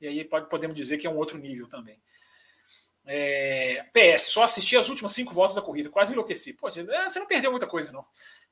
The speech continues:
Mas vá, assiste a corrida toda. É, é bom fazer umas análises. O Ed, Ed Vatal, o Ed Vatal é o nosso ouvinte lá de Angola,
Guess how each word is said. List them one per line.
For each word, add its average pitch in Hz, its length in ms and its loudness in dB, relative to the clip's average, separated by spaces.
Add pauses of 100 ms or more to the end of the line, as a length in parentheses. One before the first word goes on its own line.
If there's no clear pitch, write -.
(160)
Mas 151 140 -14
vá, 262 100 0
assiste 285 300 -6
a - 20 -18
corrida 185 240 -12
toda. 123 220 -20 (260)
É, 120 260 -20 (540)
é 165 100 -8
bom 190 160 4
fazer 151 280 -4
umas - 180 -6
análises. - 720 -12
O 180 220 -4
Ed, 185 420 4
Ed 247 240 4
Vatal, 196 560 6
o 151 80 -6
Ed 165 80 -6
Vatal 254 300 2
é 440 60 -4
o 427 40 -10
nosso 427 180 -2
ouvinte 220 300 0
lá 175 80 6
de 170 80 0
Angola, 135 500 -2